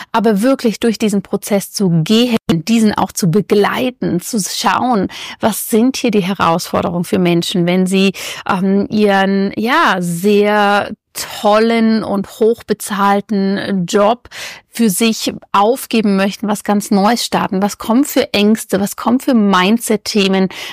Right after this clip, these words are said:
was kommen für Muster hoch und wie können wir denen begegnen, um dann aus der Gesundheit heraus hier eine neue Grundlage zu schaffen, ist extrem spannend. Punkt Nummer acht, das Thema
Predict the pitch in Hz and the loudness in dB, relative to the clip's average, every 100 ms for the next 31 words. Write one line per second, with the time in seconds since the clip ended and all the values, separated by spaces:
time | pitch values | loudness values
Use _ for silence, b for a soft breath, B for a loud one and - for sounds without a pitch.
0 | B 208 - 226 240 247 220 220 254 - | B -6 0 0 2 4 6 6 4 0
1 | 262 220 170 165 214 196 226 240 226 208 | -2 0 0 2 2 0 0 2 2 4
2 | 208 202 196 196 214 247 240 208 190 196 | 2 2 0 -2 -2 -2 -2 0 0 0
3 | 208 - 190 175 196 247 277 262 226 190 | -2 -4 -2 0 2 0 0 -2 -2 0
4 | 180 226 - B B - 214 208 208 196 | 2 0 -2 B B -2 0 2 2 4
5 | 185 180 180 220 240 220 208 - 220 - | 2 2 2 2 2 2 2 -2 -4 0
6 | 196 - 202 196 B B - 240 - - | 0 0 -2 -2 B B -2 0 0 -8
7 | - 202 - - 190 180 180 185 _ - | -6 -6 -6 -4 0 2 0 -2 _ -8
8 | - - 185 170 151 - - - _ _ | -6 -4 0 0 -2 -8 -18 -20 _ _
9 | _ B B B B - - 247 269 349 | _ B B B B -8 0 2 2 -2
10 | - _ - 190 185 156 175 _ _ - | -8 _ 0 2 4 2 0 _ _ -4
11 | 190 262 - - - - _ _ _ _ | -2 -2 -6 -18 -20 -20 _ _ _ _
12 | - 196 202 - - 214 196 196 196 202 | -8 -2 -2 -2 -6 0 2 4 4 0